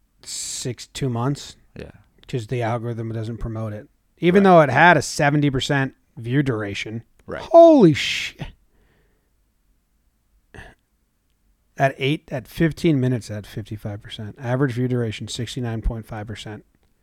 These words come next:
Speaker 2: It's very good.
Speaker 1: Eighteen minute video. That's nuts.
Speaker 2: Yeah.
Speaker 1: But yeah,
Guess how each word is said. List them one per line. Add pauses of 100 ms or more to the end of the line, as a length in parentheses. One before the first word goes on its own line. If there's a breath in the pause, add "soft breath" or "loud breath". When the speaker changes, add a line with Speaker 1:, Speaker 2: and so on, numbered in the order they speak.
(160)
Speaker 2:
It's
very
good. (480)
Speaker 1:
Eighteen
minute
video.
That's
nuts. (200 loud breath)
Speaker 2:
Yeah.
Speaker 1:
But
yeah,